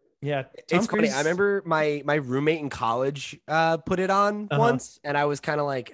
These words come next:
Speaker 2: "Oh, why?
Speaker 1: Mm-hmm.
Speaker 2: Like, why are we watching this?"
Speaker 1: Yeah.
Speaker 2: And, like, a few minutes in, I was like, "Yo, this is legit
Speaker 1: <laughs>
Speaker 2: very interesting. I like this."
Speaker 1: Yeah.
Speaker 2: <laughs>
Speaker 1: The, apparently, is it based on a book or something?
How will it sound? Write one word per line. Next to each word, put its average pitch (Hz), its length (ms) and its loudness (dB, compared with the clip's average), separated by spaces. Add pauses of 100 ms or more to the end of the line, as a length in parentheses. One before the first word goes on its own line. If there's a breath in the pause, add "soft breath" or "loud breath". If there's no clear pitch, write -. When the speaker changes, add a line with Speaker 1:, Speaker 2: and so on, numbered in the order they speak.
Speaker 2:
"Oh, 131 260 -12 (320)
why? 160 160 -16
Speaker 1:
Mm-hmm. 139 300 -4
Speaker 2:
Like, 123 120 -8
why 151 140 -4
are 175 60 0
we 165 100 0
watching 127 360 -2
this?" 113 160 -6 (200 loud breath)
Speaker 1:
Yeah. 123 100 -4
Speaker 2:
And, 143 100 -2
like, 151 140 2
a 147 60 2
few 165 200 -2
minutes 170 220 0
in, 170 140 -2
I 131 200 -4
was 135 120 -2
like, 117 180 -4
"Yo, 123 120 -4
this 104 200 -10
is 156 260 -8
legit 135 540 -2
Speaker 1:
<laughs> - 160 -16
Speaker 2:
very 131 320 -2 (140)
interesting. 131 580 -2
I 180 120 2
like - 240 -4
this." 147 220 -2
Speaker 1:
Yeah. 185 220 4
Speaker 2:
<laughs> 208 460 -4
Speaker 1:
The, 196 160 4
apparently, 233 840 -2
is 190 140 -2
it 359 100 -2 (320)
based 247 320 -4
on 180 140 -2
a 123 100 -2
book 156 720 -4
or 202 100 -6
something? 226 680 -4